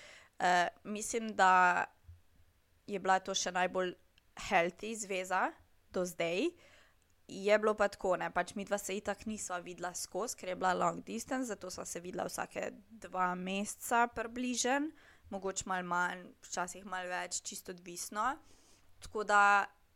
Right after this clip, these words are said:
sva mogla veliko delati na neki komunikaciji, na, tudi na svojem personal lifeu. Potem, ko sva prišla skupaj, je valjda bilo vse oh in sploh lepo. In sva res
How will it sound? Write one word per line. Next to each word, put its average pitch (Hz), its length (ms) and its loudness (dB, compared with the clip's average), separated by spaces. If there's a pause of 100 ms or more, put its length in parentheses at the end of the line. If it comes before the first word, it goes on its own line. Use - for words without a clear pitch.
(500)
sva 214 440 2
mogla 208 360 0
veliko 196 340 -6
delati 180 460 -2
na 170 380 -2
neki 175 280 -12
komunikaciji, 185 1000 -6 (400)
na, 175 600 -2 (880)
tudi 185 200 -12
na 185 80 -2
svojem 180 360 2
personal 202 440 -2
lifeu. 208 840 0 (320)
Potem, 190 260 -8
ko 196 80 -10
sva 185 200 -4
prišla 190 240 -4
skupaj, 185 300 -4
je 185 100 0
valjda 180 320 4
bilo 175 160 -6
vse - 220 -2 (100)
oh 175 140 2 (100)
in 180 80 -6
sploh 185 400 0
lepo. 196 480 4 (880)
In 185 100 -14
sva 185 200 -6
res 180 260 -2